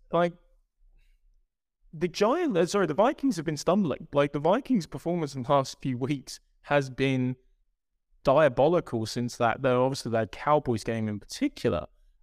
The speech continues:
Um, however, and, and the Packers game were very disappointing results. However, let's be not kidding ourselves, Brian. The Giants, since a great start to the season, have really gone off the boil. I mean, I think in the last eight games, they're two, five, and one,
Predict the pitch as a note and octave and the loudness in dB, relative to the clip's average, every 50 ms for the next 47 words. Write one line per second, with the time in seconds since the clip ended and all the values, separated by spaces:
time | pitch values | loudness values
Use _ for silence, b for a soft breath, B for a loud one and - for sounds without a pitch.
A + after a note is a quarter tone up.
0 | _ - D3 C#3 C3+ C3+ C3+ C3+ C3+ C3+ - _ _ _ _ _ _ _ _ _ | _ 0 2 2 2 2 0 -2 -2 -6 -8 _ _ _ _ _ _ _ _ _
1 | _ _ _ _ - - - F3 F#3 F#3 F3 G#3+ B3+ D4+ C#4 - - - - D3+ | _ _ _ _ -20 -8 -2 0 0 0 2 2 2 2 2 0 -4 -4 -2 -2
2 | D#3 D#3 D#3 D#3 D#3 D3 C3 - - - G3 - - - F3+ - - C#3+ B2 A#2 | -2 0 0 -2 0 -2 -4 -4 -2 -2 -2 -2 -2 -4 -6 -4 -4 -6 -6 -6
3 | A#2 A2+ A2 - B2+ C#3 F3+ G3 F#3+ D3+ D3 A#2+ - - _ A#2+ A2 G#2+ - - | -6 -10 -4 2 4 4 4 4 2 -2 -4 -6 -6 -8 _ -8 -8 -8 -8 -8
4 | A2+ G#2+ G#2 G2 - G#2+ F2+ - A2+ - _ _ _ _ _ _ - F#3 G#3+ C4 | -10 -8 -8 -8 -6 -6 -6 -6 -8 -16 _ _ _ _ _ _ -2 0 0 2
5 | B3+ G#3+ F3+ E3 F#3 G#3 - - - - A3 F#3 F3 F3 D#3 C#3+ - - - F#3+ | 0 0 -2 0 0 0 0 -2 -6 -6 -4 -2 0 0 -2 -2 -2 -2 -2 0
6 | A3+ A3 E3+ D3 - - A#2 A2 G#2+ G#2 - - - G#2 F#2+ G2 A2+ C3+ E3+ - | 0 0 -2 -2 -2 -2 -2 -2 -2 -4 -8 -6 -4 -2 -2 -2 -2 -6 -8 -12
7 | - _ _ _ _ _ _ _ _ _ D#3 C#3 C3+ - G3 A#3 D#4+ D#4+ D#3+ C3+ | -14 _ _ _ _ _ _ _ _ _ -6 -4 0 0 2 2 2 2 0 0
8 | C3 B2+ - - - E3 D3 - C3+ B2 - F3 G#3+ A3+ G3+ - - - E3 F3+ | -2 -6 -8 -8 -8 -6 -6 -8 -8 -4 -2 0 0 0 -2 -4 -4 0 2 2
9 | G#3 G#3+ F#3 - D3 A#2+ A2+ - - A2+ G#2+ G2+ - G#2+ G#2+ - - - C#3+ B2+ | 2 2 0 -2 -6 -8 -6 -4 -4 -4 -4 -4 -4 -8 -10 -6 -2 -2 -2 -2
10 | C3 C#3 D#3 F#3 G3 F3+ D#3+ C3+ C3+ C3+ C3 C3+ C3 C3 - - A2+ A2+ B2 C3 | -2 -2 0 0 0 0 0 0 0 0 2 2 0 -2 -2 -6 -6 -4 -2 -2
11 | C3+ C3 C#3+ - - _ _ _ _ _ _ _ _ _ - C#3+ C#3 C#3 C#3 C#3 | -2 -2 -4 -6 -12 _ _ _ _ _ _ _ _ _ -2 0 0 2 2 2
12 | C#3 C3+ - F#3+ G3 G3 G#3 G3 F#3+ F#3 F3+ F3 - - F3 F3 E3+ - F3+ F3+ | 0 0 0 -2 -2 0 0 0 0 2 0 0 0 0 -2 -2 -2 -2 -4 -4
13 | F3+ F3 - - D3 - - - - F#3 G3 G3 F#3+ - - F#3+ F#3+ F#3+ F#3+ F3 | -4 -4 -4 -4 -4 -4 -6 -6 -4 -2 -2 -2 -4 -4 -2 0 0 0 0 0
14 | F#3 F#3 E3+ F#3 G3 A3+ C#4 D4 B3 | -2 -4 -2 0 0 2 0 -2 -4